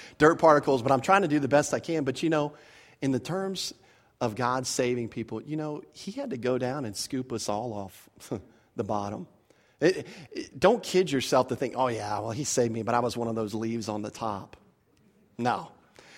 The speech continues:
He, <laughs> he was going to the deep end for all of us, if you will, because this says all have sinned and we've all fallen short of the glory of God. And,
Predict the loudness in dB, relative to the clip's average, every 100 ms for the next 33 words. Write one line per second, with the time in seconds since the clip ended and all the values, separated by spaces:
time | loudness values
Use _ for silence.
0 | -20 -8 6 6 8 4 0 -2 -8 -20
1 | -20 -12 2 8 10 10 10 10 10 8
2 | 6 6 4 6 6 6 6 10 10 10
3 | 8 4 -4 -6 -6 -8 -20 -20 0 2
4 | 4 8 10 10 8 6 6 4 6 8
5 | 8 8 8 6 4 4 4 6 4 2
6 | 2 4 6 4 2 -6 -20 -20 0 4
7 | 6 4 4 4 4 2 2 2 2 4
8 | 6 6 4 0